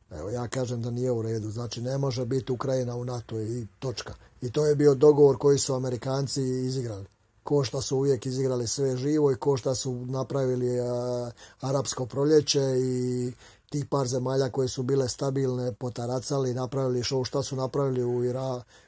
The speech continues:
u Iraku? Ništa. Šta su napravili u Siriji? Ništa. Libiju su uništili.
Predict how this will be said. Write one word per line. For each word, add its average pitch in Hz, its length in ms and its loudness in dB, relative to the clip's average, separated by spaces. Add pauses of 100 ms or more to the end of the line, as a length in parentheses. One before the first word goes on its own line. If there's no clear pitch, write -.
u 135 100 -2
Iraku? 143 380 0 (400)
Ništa. 131 480 -4 (720)
Šta 139 220 0
su 135 140 -2
napravili 135 500 2
u 120 60 2
Siriji? 113 420 0
Ništa. 120 480 -6 (760)
Libiju 135 420 2
su 123 200 -4
uništili. 120 540 -4